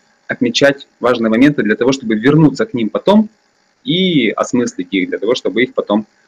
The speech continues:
разобрать. Как это работает, э, на переговорах, как это работает на встрече с клиентами? Если ты привык читать, держа в руках карандашик, ты начинаешь вести переговоры, держа в руках ручку и лист бумаги.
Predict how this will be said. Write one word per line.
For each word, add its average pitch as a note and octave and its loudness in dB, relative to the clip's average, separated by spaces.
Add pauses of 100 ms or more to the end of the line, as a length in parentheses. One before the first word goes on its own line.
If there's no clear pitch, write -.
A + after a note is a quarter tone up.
(200)
разобрать. G#2 2 (2750)
Как E3 -2
это B2 -2 (500)
работает, A#2+ 2
э, G2 4
на A2 2
переговорах, G#2+ 2
как A#2+ -6
это G#2 -4
работает G#2 0
на G2 -6
встрече - -10
с - -12
клиентами? G2 -4
Если C3 -6
ты C3+ 0
привык C#3 0 (180)
читать, - -2 (960)
держа A2+ 2
в - 0
руках G#2 -4
карандашик, - -4 (640)
ты B2 -2
начинаешь C3 2
вести A#2 -4
переговоры, A2 2
держа G2 4
в G2 2
руках G2 -4
ручку A2 -2
и G2 2
лист G2+ 2
бумаги. F#2 -2